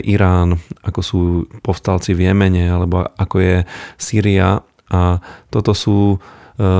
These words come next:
jednoducho krajiny, ktoré vždycky boli nepriateľom Izraela. Na druhú stranu sú tu aj moslimské krajiny, ktoré síce kri-, Izrael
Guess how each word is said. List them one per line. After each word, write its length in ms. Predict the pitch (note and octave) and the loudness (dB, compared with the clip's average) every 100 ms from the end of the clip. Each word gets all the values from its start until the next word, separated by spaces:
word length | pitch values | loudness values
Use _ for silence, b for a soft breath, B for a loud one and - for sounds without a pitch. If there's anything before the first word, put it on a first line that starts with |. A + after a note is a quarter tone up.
| F#2 | 0
jednoducho 720 | - F#2+ F#2+ F#2+ G#2 G2 F#2 - | 0 0 0 0 2 2 0 -2
krajiny, 720 | G2+ G2 F#2+ G2 F#2+ G2 G#2+ b | -2 0 2 2 2 0 -2 b
ktoré 400 | - G#2 G2 F#2+ | -6 -2 0 -2
vždycky 560 | - F#2+ F#2+ - G2+ F2+ - | -2 -2 -2 -2 -2 -2 -2
boli 240 | F#2+ F#2+ | -2 0
nepriateľom 640 | F#2 F#2 G2 F#2 F#2+ F#2 F#2 | -2 -2 -2 -2 -2 -2 -2
Izraela. 560 | F#2+ F#2+ F#2 E2+ E2+ F#2 | -2 0 0 -2 -6 -6
Na 160 | G2+ A2 | -4 -2
druhú 320 | A#2+ A#2 A#2 | 0 -2 -2
stranu 480 | - G#2+ G2 G2 - B B B | -2 0 2 0 -4 B B B
sú 160 | - | -2
tu 160 | G#2+ G#2+ | 0 2
aj 160 | G2 F#2+ | 2 2
moslimské 560 | G2 - G#2+ F#2+ - | 0 0 -2 -2 -4
krajiny, 600 | F#2+ G#2 G2 F#2+ G2 G2+ - | -4 -2 0 0 0 -2 -2
ktoré 320 | G#2+ G2+ F#2 B B | 0 0 0 B B
síce 240 | - G#2+ G2+ | -4 0 0
kri-, 320 | - G2+ - | 2 0 0
Izrael 640 | A2 F#2+ G2 G2 G2 G2 | 0 2 2 2 2 2